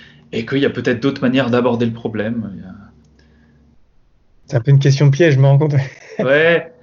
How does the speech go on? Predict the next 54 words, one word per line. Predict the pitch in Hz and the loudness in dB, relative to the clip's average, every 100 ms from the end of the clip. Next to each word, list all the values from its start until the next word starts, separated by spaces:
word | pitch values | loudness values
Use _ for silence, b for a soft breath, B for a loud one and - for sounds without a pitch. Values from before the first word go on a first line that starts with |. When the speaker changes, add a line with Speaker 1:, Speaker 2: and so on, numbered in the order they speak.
| 247 | 0
Speaker 2:
Ah, | 254 | 0
je, | - 185 | 2 -2
je | 151 | 0
te | 175 | 0
rejoins | 175 185 | 0 -4
tout | 170 | -6
à | 180 | -4
fait, | 214 214 | -2 0
euh. | 160 139 139 B B B | -2 -4 -8 B B B
Speaker 1:
Mm. | 117 B - 139 | -14 B -8 -2
Speaker 2:
J'aime | 135 | 0
bien | 170 | 0
cette | 233 156 139 | 0 -4 0
idée | 139 | 2
du | 135 135 | 4 4
zoom, | 135 180 | 2 2
ouais. | 139 139 - _ _ _ b b b b b b b _ - | -2 -4 -8 _ _ _ b b b b b b b _ -8
Speaker 1:
Le | 160 | -6
Scrum | 147 - 180 | -6 -4 -2
Master, | 175 196 156 | 0 -2 -2
j'ai | 156 | -2
l'impression | 160 160 180 | -4 -4 -6
qu'il | 170 | -6
va, | 135 123 127 123 | -8 -8 -8 -8
enfin, | 127 120 120 | -8 -10 -8
ah, | 147 139 - - _ - B B B B B B | -8 -8 -12 -20 _ -20 B B B B B B
ou-, | 123 156 160 | -10 -8 -4
oui | 147 170 | 0 0
et | |
non, | 175 180 | 2 0
mais | 120 | 0
moi | 139 | 0
je | 175 143 | 0 -2
le | 131 | -4
vois, | 131 160 | -4 -4
le | 143 131 | -4 -10
Scrum | 123 - 151 | -12 -8 -6
Master, | 147 165 | -6 -6
il | 131 | -4
est | 117 | -4
quand | 139 | -2
même, | 135 | -2
voilà, | 131 139 147 120 113 B B B _ | 0 0 0 -2 -6 B B B _
il | |
y | 117 | -8
a | |
toute | 190 | -4
cette | 185 175 | -4 -2
partie | 156 147 | -4 -4
mécanicienne | 151 151 147 143 160 151 143 - | -6 -6 -8 -8 -8 -8 -8 -8
qui | 127 | -10
est | 113 | -10
très | - 131 | -6 -6
forte. | 123 - 175 190 - - | -6 -6 -4 -4 -8 -20